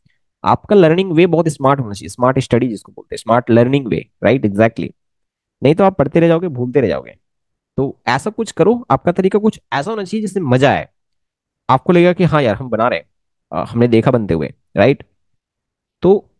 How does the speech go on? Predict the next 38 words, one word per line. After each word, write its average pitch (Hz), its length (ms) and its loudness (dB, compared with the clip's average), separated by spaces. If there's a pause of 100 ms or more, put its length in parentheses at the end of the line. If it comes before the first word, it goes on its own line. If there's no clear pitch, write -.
(300)
खुद 160 100 2
को 208 100 0
थोड़ा 214 180 2
सा 240 100 0
ना 247 60 0
motivation 175 480 2
मिलेगा 95 360 -2 (380)
और 113 200 -2
आप 139 140 2
वैसा 143 240 0
चीज़ें 151 200 -2 (120)
और 151 160 4
बनाओगे, 104 480 -10
है 110 60 -8
ना? 175 120 -10 (480)
फिर 123 100 0
उससे 139 340 0 (340)
हाई 131 120 0
level 165 200 2
का 151 60 2
कुछ 135 140 -4
बनाओगे, - 260 -8
फिर - 120 2
आपके 123 120 0
दिमाग 127 180 2
में 104 80 0
आएगा - 160 -8 (260)
कि 113 60 0
ये 113 60 0
चीज़ 139 140 -2
ऐसा 113 200 2
हो 160 40 2
सकता 147 220 -4
है 101 40 -4
क्या, - 160 -10
फिर 147 140 -2
search 156 220 2
करोगे - 240 -2